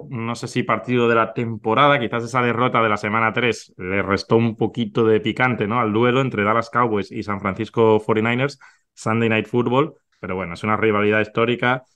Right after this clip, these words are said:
Son dos de los equipos candidatos a todo. El otro día decía Jerry Jones, el propietario de Cowboys, que la,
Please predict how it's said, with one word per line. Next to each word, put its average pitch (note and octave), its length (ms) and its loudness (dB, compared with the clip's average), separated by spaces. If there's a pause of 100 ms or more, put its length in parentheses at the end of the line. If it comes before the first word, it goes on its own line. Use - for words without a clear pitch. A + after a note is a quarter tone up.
Son A2 300 -2
dos A2+ 180 4
de A#2 40 4
los A2 140 2
equipos G#2 400 -4
candidatos G#2 680 0
a G#2 140 -4
todo. B2+ 260 2
El A2 60 2
otro G#2+ 160 2
día A2 120 4
decía G#2 300 -2
Jerry G2+ 320 -2
Jones, A2 300 0
el F#2 140 -4
propietario G2+ 520 -2
de F#2+ 120 0
Cowboys, G2 400 -2
que F#2+ 160 -10
la, F2 500 0